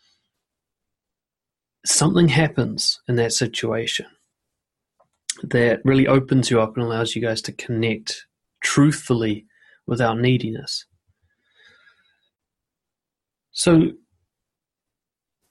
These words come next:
I, I can't remember how long, a few weeks, maybe a month passed, and a workshop was gonna happen in Auckland, and, and she got in touch with me. We'd had some messages back and forth, maybe, I can't really remember. But I,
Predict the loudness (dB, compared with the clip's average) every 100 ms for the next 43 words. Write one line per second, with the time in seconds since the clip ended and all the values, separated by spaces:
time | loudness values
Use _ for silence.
0 | _ _ -4 -4 0 0 2 4 4 4
1 | 4 2 2 2 2 2 4 6 4 2
2 | 0 -2 -2 -2 2 2 2 0 -4 -12
3 | -6 -2 0 -2 -6 -4 -2 -2 -4 -6
4 | -8 -4 0 2 2 0 0 0 -4 -16
5 | _ _ _ _ _ _ -10 -6 -4 -4
6 | -4 -4 -4 -2 2 2 2 -2 -6 -6
7 | -6 -8 -8 -8 -8 -6 -2 0 0 -2
8 | -4 -4 -6 -4 -2 -4 -10 _ _ 0
9 | 2 0 0 0 0 -2 -2 -2 -2 -2
10 | -6 -4 -8 -4 -4 -4 -4 -6 -6 -8
11 | -6 -6 -4 -4 -4 -6 -6 -10 -18 _
12 | _ _ _ _ _ _ 0 2 2